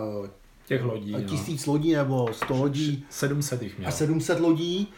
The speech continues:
Speaker 1: a když ji zahrajete, tak vám to výrazně vás to posune v
Speaker 2: No,
Speaker 1: plní toho objektu.
Speaker 2: ono ti to celý z-, skončí, protože ti to tam dá
Speaker 1: No.
Speaker 2: šest, jako těch
Speaker 1: Šest, no.
Speaker 2: bonusů.
Speaker 1: No.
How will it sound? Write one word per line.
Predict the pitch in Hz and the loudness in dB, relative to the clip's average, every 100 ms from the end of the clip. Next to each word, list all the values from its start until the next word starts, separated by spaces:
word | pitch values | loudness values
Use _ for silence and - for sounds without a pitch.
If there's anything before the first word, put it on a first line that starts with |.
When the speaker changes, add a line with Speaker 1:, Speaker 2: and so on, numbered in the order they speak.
| - | -4
Speaker 1:
a | 143 | 2
když | 160 170 | 2 2
ji | |
zahrajete, | 147 127 143 147 156 | 0 2 4 2 0
tak | 160 143 | -2 -2
vám | 147 147 | 0 0
to | 147 | 0
výrazně | 139 147 143 139 | 2 2 0 0
vás | 131 127 | 0 0
to | 156 | -2
posune | 131 127 - 135 139 | 0 -2 0 2 2
v | |
Speaker 2:
No, | 135 131 | 2 2
Speaker 1:
plní | 127 127 | 4 2
toho | 127 120 | 2 0
objektu. | 110 107 117 139 | -2 -4 -2 2
Speaker 2:
ono | 147 | 2
ti | 147 | 2
to | 143 | 0
celý | - 147 143 | -2 0 0
z-, | 127 131 123 | 0 -2 -6
skončí, | - - 131 127 - 104 | -8 0 0 0 -2 -6
protože | 113 113 127 | -6 -4 -2
ti | 123 | -2
to | 123 | -2
tam | 127 | 0
dá | 120 123 | 2 2
Speaker 1:
No. | |
Speaker 2:
šest, | 117 - 110 - | 0 -2 -2 -4
jako | 98 98 | -8 -6
těch | |
Speaker 1:
Šest, | 101 104 107 | -2 -2 -2
no. | |
Speaker 2:
bonusů. | 104 104 - 92 92 - - | -4 -6 -6 -10 -12 -12 -6
Speaker 1:
No. | 127 | -6